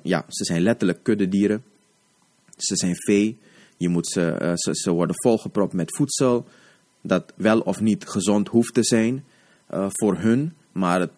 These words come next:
de bedoeling is om ze vet te mesten. Kijk naar de, de, de, de plofkippen. En dan worden ze, wanneer ze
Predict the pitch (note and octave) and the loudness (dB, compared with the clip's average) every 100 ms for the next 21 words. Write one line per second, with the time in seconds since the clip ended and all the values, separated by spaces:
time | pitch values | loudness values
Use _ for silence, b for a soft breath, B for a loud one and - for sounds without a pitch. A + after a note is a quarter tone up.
0 | - F#2+ F#2+ G#2 F#2+ F#2+ F2 - - B2 | -6 -2 2 2 2 0 -4 -4 -2 -2
1 | A#2+ A#2+ A#2 A2+ - A#2+ A2 F2 F2 E2 | 0 0 0 0 0 -2 -2 -2 -2 -4
2 | D#2+ - F2 E2 E2 - - - A#2+ - | -4 -6 -8 -8 -6 -6 -4 0 0 0
3 | - A2+ A2 A2 B B B B B B | -2 -2 -2 -6 B B B B B B
4 | B _ - A2 A2+ A2+ G#2 G#2 A2 A#2 | B _ -6 0 2 0 -2 -2 0 2
5 | A#2+ A2+ - G#2+ G#2 - - G2+ G#2 B2+ | 2 2 2 0 0 -4 -4 0 4 4
6 | - G#2 | 2 0